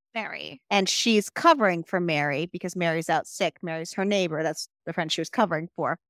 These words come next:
Speaker 2: But she felt the connection between them two,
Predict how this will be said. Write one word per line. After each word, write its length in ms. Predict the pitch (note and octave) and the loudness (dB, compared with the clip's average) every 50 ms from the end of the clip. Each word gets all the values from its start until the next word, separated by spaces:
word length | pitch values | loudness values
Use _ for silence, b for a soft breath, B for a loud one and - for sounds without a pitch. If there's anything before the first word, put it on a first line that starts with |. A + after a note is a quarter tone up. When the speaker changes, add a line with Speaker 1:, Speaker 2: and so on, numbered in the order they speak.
| _ _ _ _ _ _ _ _ _ _ _ _ | _ _ _ _ _ _ _ _ _ _ _ _
Speaker 2:
But 360 | A#3+ A3+ A3 G3 E3 C3+ - _ _ _ _ _ _ _ _ _ _ - | 8 8 10 8 8 4 0 _ _ _ _ _ _ _ _ _ _ -8
she 580 | - - - D4+ D4 D4+ D4+ D4+ C#4+ C#4 B3+ - - G3+ | -4 -2 0 2 4 4 4 4 4 4 2 0 0 -4
felt 680 | - - - _ G#3 G3+ G#3 G3+ - - - - - - _ _ _ _ _ _ _ | -14 -20 -2 _ 6 6 6 6 2 0 -8 -12 -12 -12 _ _ _ _ _ _ _
the 640 | F#3 F3+ F3+ F#3+ F#3 F3+ F3 E3+ E3+ E3+ D#3+ C#3+ D3 - _ _ _ - | -12 0 4 4 6 6 6 6 6 6 4 2 -2 -6 _ _ _ -4
connection 520 | - A#3 G3+ G3 F#3+ - - - G3+ F3+ | -2 0 0 0 -2 -2 -8 -10 -8 -6
between 320 | E3 F3 - - E3+ E3 | -6 -6 -6 -4 -4 -2
them 140 | D#3+ D#3+ D#3+ | -2 -4 -4
two, 420 | - - C4 C4+ A#3 G3 F3 F3 | 0 4 4 6 6 6 4 2